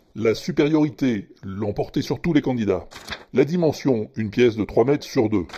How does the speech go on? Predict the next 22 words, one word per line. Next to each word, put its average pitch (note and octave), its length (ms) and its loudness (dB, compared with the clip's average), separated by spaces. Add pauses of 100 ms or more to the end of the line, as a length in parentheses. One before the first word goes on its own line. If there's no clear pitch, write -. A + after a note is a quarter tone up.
(160)
L'élément A2 600 -2
de G#2+ 100 -2
référence, B2+ 880 2
on G2+ 120 -4
ne G2 100 -2
juge F#2 240 -10
pas B2+ 260 4
sur - 300 -2
les C3 140 2
apparences. B2+ 540 0 (320)
Le A#2 100 2
point C#3+ 200 4
considéré, C3 720 2 (240)
on G2 60 -8
se - 100 -6
prononce B2+ 560 -4
sur D#3+ 380 2
un G#2 60 0
projet. F#2 400 -2 (440)
Le F2+ 220 -2
moyen A2+ 260 2
utilisé D#3 680 0